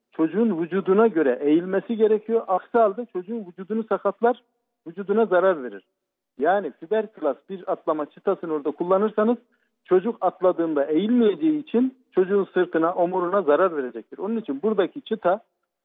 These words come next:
alüminyum görünümlü bir alaşımdır ve normal bugün bütün bizim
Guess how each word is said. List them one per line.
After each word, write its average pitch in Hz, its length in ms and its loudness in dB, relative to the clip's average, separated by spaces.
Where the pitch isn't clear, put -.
alüminyum 214 560 2
görünümlü 180 720 0
bir 170 380 -4
alaşımdır 220 800 0
ve 190 320 0
normal 196 580 0
bugün 170 360 -6
bütün 160 400 -2
bizim 143 340 -2